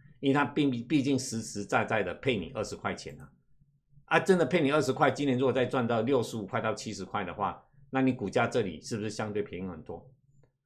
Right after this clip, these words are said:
那你说接下来它都配你二十块了，那我请问阳明，你要怎么去比较它跟输长荣的地方呢？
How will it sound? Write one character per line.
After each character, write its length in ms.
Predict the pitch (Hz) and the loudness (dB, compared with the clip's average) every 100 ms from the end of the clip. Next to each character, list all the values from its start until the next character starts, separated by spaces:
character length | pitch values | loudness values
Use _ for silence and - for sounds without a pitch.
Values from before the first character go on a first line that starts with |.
| _ - | _ -2
那 120 | 147 | 2
你 100 | 123 | 2
说 160 | 139 | 2
接 200 | 139 151 | 2 2
下 200 | 143 151 | 2 4
来 140 | 117 110 | 4 2
它 140 | 131 | 2
都 100 | 135 | 2
配 200 | 131 147 | 4 2
你 80 | 98 | 2
二 160 | 127 117 | 2 0
十 160 | 101 | 0
块 200 | 98 113 | -2 0
了， 160 | 98 - - - | 0 -4 -8 -4
那 120 | 135 | 0
我 100 | 135 | 0
请 180 | 123 101 | 0 -2
问 120 | 123 | -2
阳 140 | 98 101 | -2 -2
明， 260 | 92 90 - - - _ | -4 -6 -14 -20 -20 _
你 160 | 101 117 | -2 2
要 120 | 139 | 2
怎 160 | 120 92 | 2 -2
么 100 | 95 | -4
去 180 | 135 113 - | -4 -8 -8
比 200 | 92 80 | -10 -2
较 200 | 131 113 | 0 0
它 260 | 113 113 - - - | 0 -4 -4 -14 -2
跟 200 | 113 113 | 0 0
输 260 | - 113 | -4 -6
长 200 | 104 90 | -6 -8
荣 120 | 90 | -6
的 100 | 87 | -8
地 200 | 80 98 | -8 -10
方 220 | - 80 | -8 -8
呢？ 140 | 82 | -10